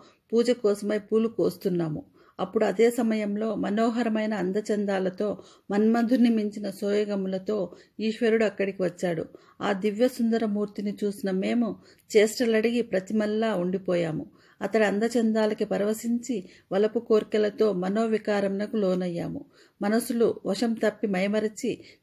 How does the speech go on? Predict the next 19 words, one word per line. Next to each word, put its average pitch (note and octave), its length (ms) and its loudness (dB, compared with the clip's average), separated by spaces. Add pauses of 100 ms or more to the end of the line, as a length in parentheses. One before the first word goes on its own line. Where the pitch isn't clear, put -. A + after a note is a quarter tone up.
(120)
చూపులను A#3+ 340 4
మరచుకొనలేక G#3 1120 0
మత్తుమందు A3+ 720 -2
చల్లినట్లు G3+ 480 0 (100)
చూడసాగాము. F3+ 680 -2 (340)
ఆ G3+ 120 4
వింత G#3+ 360 0
పార్వతి A3 640 0
గ్రహించి, G#3 640 0 (920)
కారణం A3 380 2
తెలుసుకొని G#3+ 560 -2
మా G3 200 0
మీద A3 300 0
కోపంతో, G#3 720 -2 (240)
'మీరు A3 200 4
భూలోకంలో A#3 720 2
ప్రతిమలుగా A3 640 -2
పడి G3 240 -2
ఉండండి' F3+ 560 -4